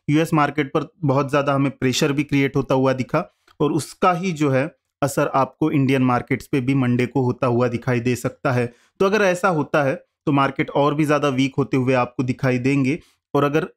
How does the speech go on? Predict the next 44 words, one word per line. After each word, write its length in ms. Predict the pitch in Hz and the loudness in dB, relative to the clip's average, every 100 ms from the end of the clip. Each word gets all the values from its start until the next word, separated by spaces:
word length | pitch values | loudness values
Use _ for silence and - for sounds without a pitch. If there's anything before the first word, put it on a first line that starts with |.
| _ _ - | _ _ -2
निफ्टी 420 | 156 165 - 165 | 0 0 -2 -2
टू 180 | 165 147 | 0 0
हंड्रेड 280 | 139 143 135 | 2 0 0
डे 80 | 143 | 0
मूविंग 300 | 139 131 131 | 0 0 0
एवरेज 260 | 120 127 | 0 -4
को 100 | - 120 | -6 -4
तोड़ 220 | 139 143 | -2 0
देता 280 | 127 117 127 | -2 -2 -4
है 60 | |
तो 140 | 139 180 | -4 -6
फिर 240 | - 202 165 | -2 -2 0
जो 160 | 147 | 0
है 100 | 131 | 0
लोअर 440 | 135 131 135 143 139 | 2 2 2 0 0
लो, 160 | 139 | 0
लोअर 320 | 139 131 135 | 2 2 0
हाई 220 | 123 127 131 | 0 -2 0
जो 120 | 135 | -2
पैटर्न 320 | 127 120 131 | -2 -2 0
निफ्टी 300 | 131 127 143 | 0 0 -2
में 100 | 131 | -2
कंटिन्यूअसली 560 | 127 123 127 131 131 143 | 0 -2 0 0 0 -2
बन 200 | 127 147 | 0 0
रहा 140 | 147 131 | 0 0
है 80 | 131 | -2
पिछले 380 | 127 - 139 135 _ - _ _ - | -4 -2 -2 -2 _ -20 _ _ -6
तकरीबन 520 | 139 170 175 175 185 190 _ 175 | -2 0 0 0 -2 -4 _ 0
तीन 200 | 156 156 | 0 2
चार 260 | 151 135 | 2 2
महीने 300 | 135 127 131 | 2 2 0
से, 220 | 120 143 196 _ _ _ _ | 0 -6 -6 _ _ _ _
वो 500 | 165 131 170 170 - _ - | -2 2 2 2 -2 _ -2
अब 160 | 143 | -2
जो 160 | 131 143 | 0 2
है 200 | 131 135 - | 2 0 0
कंटिन्यू 420 | 131 127 131 135 | 0 0 2 2
होता 260 | 127 123 135 | 0 -2 0
हुआ 220 | 123 127 127 | 2 2 2
हमें 240 | 127 127 | 0 0
वापस 320 | 160 175 - 127 | 0 -2 -2 -2
से 140 | 139 | -2
दिखाई 340 | 127 - 127 120 | -2 0 0 0
देगा। 340 | 127 117 135 | -2 -2 -4